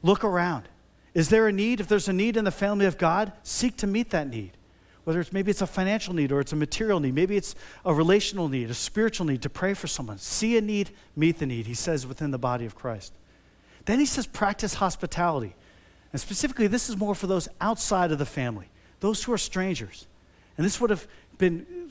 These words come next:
commonplace back in that day, where practicing hospitality, looking for someone who especially was traveling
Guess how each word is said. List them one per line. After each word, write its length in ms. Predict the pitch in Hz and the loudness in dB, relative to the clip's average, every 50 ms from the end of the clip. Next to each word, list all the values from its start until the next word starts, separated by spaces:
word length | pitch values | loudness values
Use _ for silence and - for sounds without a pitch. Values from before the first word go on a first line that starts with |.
| - - | -14 -10
commonplace 720 | - - 190 214 254 254 247 190 - - 180 175 156 - - | -4 0 2 2 4 2 2 0 0 2 2 2 2 0 0
back 280 | - 180 165 165 - | 0 0 0 0 -2
in 100 | 170 156 | -2 0
that 240 | 156 165 196 202 - | 2 2 0 0 0
day, 160 | - 131 120 | 0 0 0
where 280 | 123 127 151 151 147 127 - - - | 0 2 2 2 2 0 -4 -14 -10
practicing 420 | - - 208 202 - - - 214 190 | -2 0 0 0 0 -4 -4 -2 0
hospitality, 680 | 165 190 175 - - 175 - - 180 190 180 170 156 147 | 0 0 0 0 -4 -6 -4 0 2 2 2 2 0 0
looking 280 | 147 190 196 - 240 | 0 0 -2 -4 -8
for 120 | 208 - 208 | -6 -6 -6
someone 420 | - - - 196 190 180 170 165 | -6 -4 -4 -4 -2 0 -2 0
who 140 | 143 165 165 | 0 0 0
especially 460 | 147 - - - 214 196 - - 196 | -2 -2 -2 0 0 0 0 0 -2
was 140 | 165 139 123 | -2 -2 -4
traveling 640 | - - - - 147 147 160 160 196 214 220 214 | -6 -6 0 4 4 4 4 4 0 -4 -4 -6